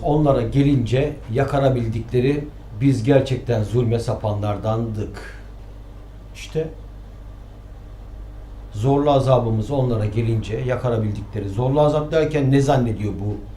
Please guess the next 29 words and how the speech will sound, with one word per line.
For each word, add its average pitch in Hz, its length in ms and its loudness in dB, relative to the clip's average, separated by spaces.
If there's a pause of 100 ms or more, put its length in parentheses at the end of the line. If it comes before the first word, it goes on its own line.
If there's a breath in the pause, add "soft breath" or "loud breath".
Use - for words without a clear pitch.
(240)
insanlar 143 500 2
ki 143 100 0
ben 147 80 4
anlamıyorum 123 560 4
yani. 82 220 -4 (480 loud breath)
Bu 139 380 2
Kur'an 135 320 4
tefsiri 123 340 0
yapan 120 360 2
bu 123 220 2 (180)
sözde 127 360 2
hacılar, 117 420 2
hocalar, 113 420 0
şunlar 113 440 0
bunlar, 110 340 0
proflar 113 440 0 (440 loud breath)
ne 139 140 6
anlıyor 147 360 6
ki 220 80 2
acaba 143 300 4
bu 127 80 6
ayetlerden 113 580 2
de 110 100 0
ne 135 80 4
anlatıyor 113 500 2
yani? 87 280 -4 (960)
Masal 131 340 4
mı 147 100 4
anlatıyor? 101 420 -2